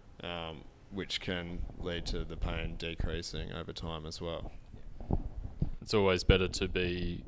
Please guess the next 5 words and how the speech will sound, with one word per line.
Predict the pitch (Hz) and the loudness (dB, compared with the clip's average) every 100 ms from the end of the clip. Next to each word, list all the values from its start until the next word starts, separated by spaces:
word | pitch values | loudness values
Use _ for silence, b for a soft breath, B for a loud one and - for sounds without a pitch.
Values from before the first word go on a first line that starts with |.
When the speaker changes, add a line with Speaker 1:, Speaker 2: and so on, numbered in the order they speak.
| - | 2
Speaker 2:
uh, | 90 87 | 2 4
stronger | 85 - - - 117 120 107 90 90 - - - - - - | 2 2 0 2 6 8 10 8 8 0 -10 -12 -12 -12 2
and | 95 90 | 2 4
in | 90 | 10
pain | 87 - 92 87 87 98 | 10 10 6 6 2 -2